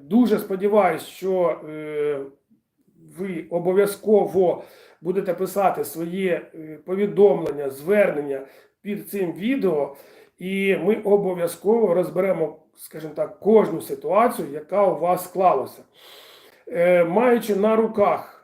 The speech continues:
розроблений проєкт землеустрою на земельну ділянку комунальної або, е, державної власності, ну, скажімо так, більше комунальної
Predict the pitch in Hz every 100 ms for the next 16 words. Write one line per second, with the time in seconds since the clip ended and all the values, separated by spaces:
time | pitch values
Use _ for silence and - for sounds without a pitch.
0 | _ _ 170 190 185 247 226 214 202 185
1 | 208 202 151 202 190 175 175 240 254 175
2 | 147 139 175 190 185 202 190 170 185 180
3 | 160 135 127 147 165 196 196 160 139 131
4 | 160 165 202 196 170 - 156 151 165 165
5 | 185 156 156 196 233 190 165 - 139 135
6 | - _ - 208 - - 165 160 151 180
7 | 170 190 208 208 160 143 131 127